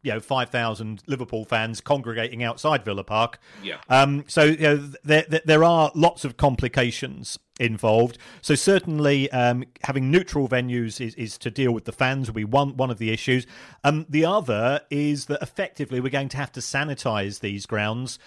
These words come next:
Speaker 1: uh, and there'll be lots of testing taking place. So it makes sense to have fewer in which the, the football is taking place, because if you've got two or three matches taking place at Villa Park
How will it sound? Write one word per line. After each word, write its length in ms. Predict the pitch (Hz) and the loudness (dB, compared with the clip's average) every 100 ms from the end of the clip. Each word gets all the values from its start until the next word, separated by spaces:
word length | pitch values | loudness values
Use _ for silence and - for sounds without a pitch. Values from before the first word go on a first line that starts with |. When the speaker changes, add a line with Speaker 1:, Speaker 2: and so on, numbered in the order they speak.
| - - - | -20 -18 -4
Speaker 1:
uh, 160 | 123 139 | -2 0
and 280 | 143 135 123 | 0 -2 -2
there'll 200 | 127 123 | -2 -2
be 120 | 123 | 0
lots 300 | 131 139 - | -2 -4 -8
of 100 | 110 | -8
testing 460 | - 151 - 123 113 | -4 -4 -4 -8 -4
taking 460 | 120 107 - 104 | -4 -4 -6 -8
place. 420 | 98 110 123 - - - - | -4 -2 -2 -6 -12 -20 -2
So 120 | 147 | 0
it 100 | 147 | 0
makes 340 | 156 165 - | 0 -2 -6
sense 440 | - 156 139 139 - | -4 -2 -2 -8 -6
to 100 | 131 | -2
have 260 | 131 131 | 0 -2
fewer 640 | - - - 180 160 107 127 | -4 -20 -6 0 2 2 -2
in 160 | 120 123 | -4 -4
which 340 | 127 - - | -6 -10 -6
the, 160 | 120 120 | -6 -4
the 120 | 113 | -4
football 400 | 170 175 123 117 | -4 -2 -2 -4
is 80 | 113 | -2
taking 340 | 113 107 113 | -4 -4 -8
place, 300 | 107 127 127 | -4 -6 -6
because 320 | 131 151 127 - - _ _ | -4 -2 -2 -6 -20 _ _
if 140 | 156 | -6
you've 180 | 170 160 | -4 -4
got 260 | 160 139 - | -2 -2 -4
two 240 | - 147 | -4 -2
or 80 | 131 | -2
three 260 | - 156 143 | -4 -6 -4
matches 400 | 113 - 117 113 | -6 -6 -10 -6
taking 420 | 117 113 120 113 | -6 -4 -8 -6
place 300 | 120 113 - | -4 -4 -6
at 120 | 120 | -8
Villa 240 | 127 117 | -4 -4
Park 420 | 113 120 113 - | -2 0 0 -2